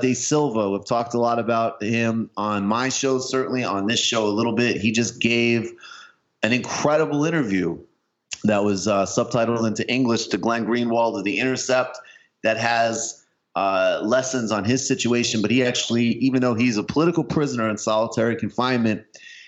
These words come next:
he has strategic insights about how to defeat the far right and what really being, what left wing, what, like, actual grounded people politics is all about.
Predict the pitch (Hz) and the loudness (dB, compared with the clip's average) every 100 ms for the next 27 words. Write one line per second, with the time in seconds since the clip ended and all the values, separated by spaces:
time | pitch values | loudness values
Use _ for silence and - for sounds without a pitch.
0 | - 127 127 123 - 113 - 143 120 113 | -8 -2 0 -2 -4 -4 -2 0 0 0
1 | 127 135 135 123 113 110 104 110 104 110 | 0 0 2 2 2 0 0 0 0 0
2 | 113 117 113 110 107 - 135 127 - 113 | 0 0 -2 -4 -6 -8 -6 -6 -6 -8
3 | 113 - 110 113 113 101 117 127 139 139 | -8 -4 0 2 2 0 2 2 0 -4
4 | - _ _ _ _ _ - 113 120 120 | -14 _ _ _ _ _ -6 -2 0 0
5 | 123 113 - - - _ - 87 123 123 | 2 0 -2 -8 -20 _ -2 0 2 2
6 | - 101 113 131 127 90 113 131 123 107 | 0 0 2 4 2 2 2 2 2 2
7 | 120 110 117 120 - 117 127 123 117 113 | 2 2 0 0 -2 0 0 0 0 0
8 | 117 - 117 113 110 - 110 123 - 120 | -2 -2 -2 -2 -4 -4 -4 -2 -2 -2
9 | 120 110 101 107 120 113 117 117 - 120 | 0 -2 0 0 0 0 0 0 0 0
10 | 120 101 104 110 113 110 113 - 101 - | -2 0 0 2 0 -2 -6 -6 -8 -2
11 | 113 117 117 87 - 101 123 135 131 - | 0 2 0 -2 -2 0 0 0 -2 -8